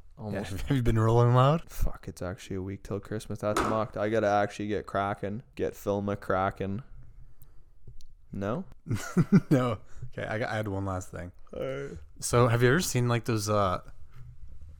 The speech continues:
Speaker 1: uh, Life Lab buildings?
Speaker 2: Life Lab.
Speaker 1: Yeah.
Speaker 2: Yes.
Speaker 1: So, uh, those, they're like the D N A collecting thing where they'll,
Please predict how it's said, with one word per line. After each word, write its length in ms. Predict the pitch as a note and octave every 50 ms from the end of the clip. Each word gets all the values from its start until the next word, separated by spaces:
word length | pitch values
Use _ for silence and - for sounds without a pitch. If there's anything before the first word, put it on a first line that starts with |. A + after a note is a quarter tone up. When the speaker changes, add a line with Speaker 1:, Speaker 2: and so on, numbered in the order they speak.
| - - - - - - - - - -
Speaker 1:
uh, 360 | - F#2 G2 F#2+ F2 E2+ E2+ - -
Life 400 | - F#2 F#2 F2+ F#2+ G2+ G2+ -
Lab 240 | G#2+ G#2 G#2 G#2+ G#2
buildings? 520 | G#2 G#2+ A2 A2 A#2+ C3 D3+ F3 F3 - - - - - - - - - - - - - -
Speaker 2:
Life 320 | - G#2+ G2+ G#2 G#2+ - -
Lab. 500 | G#2+ G2 F#2 F2+ F2 F#2 F#2 F#2 - - - - -
Speaker 1:
Yeah. 180 | A#2 F#2+ F2 - - - -
Speaker 2:
Yes. 460 | G2+ F#2+ F2+ D#2+ D2 - - - - - - - - - - - - - - - - - -
Speaker 1:
So, 460 | - - - - B2 A#2+ B2 C3 - - - - - - - - - - - - -
uh, 360 | A2 G#2 G2+ G2+ F#2+ F2+ - - - - - - - - - - - - -
those, 360 | - D3 A#2 A#2+ B2+ D#3 E3 C3+
they're 120 | A2 A#2+
like 160 | B2 B2+ B2+ -
the 300 | D3+ C#3 B2+ B2 A#2+ - - - - - - - - - - - - - - - - - - - B2+ A2+
D 200 | - B2+ B2 B2
N 140 | B2+ A#2+ A2
A 100 | G#2+ A2+
collecting 520 | - - - - G2 F#2+ - - - G#2 G2+
thing 220 | - G#2+ G#2+ G#2
where 140 | G2+ G2+ G2
they'll, 340 | F#2+ G2 F#2+ F#2+ F#2+ F#2